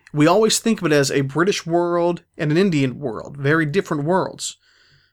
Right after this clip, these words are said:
But where do they come together? The frontier, a unique way of life is formed there, a mixture of Indian worlds and, and, and British worlds that's uniquely American in that way. Andrew Lewis's victory at Point Pleasant was a direct result.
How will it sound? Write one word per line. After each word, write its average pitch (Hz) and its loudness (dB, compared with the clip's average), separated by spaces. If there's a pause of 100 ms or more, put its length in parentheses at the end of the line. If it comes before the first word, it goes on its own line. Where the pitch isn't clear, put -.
(160)
But 151 -2
where 160 4
do 180 2
they 175 4
come 180 0
together? 196 0 (760)
The 147 -4
frontier, 139 -2 (180)
a 151 -2
unique 156 2 (220)
way 147 4
of 135 0
life 127 -2
is 127 -8
formed 127 -4
there, 107 -4
a 131 2
mixture 147 2
of 123 -6
Indian 139 0
worlds 127 -2 (300)
and, 139 2
and, 135 0
and 131 -2
British 135 0
worlds 117 -4 (220)
that's 139 0
uniquely 160 2
American 131 2
in 120 -4
that 110 -4
way. 117 0
Andrew 180 2
Lewis's 165 2
victory 156 0
at 143 0
Point 143 -4
Pleasant 147 -2 (400)
was 156 2
a 156 4
direct 131 0
result. 123 -6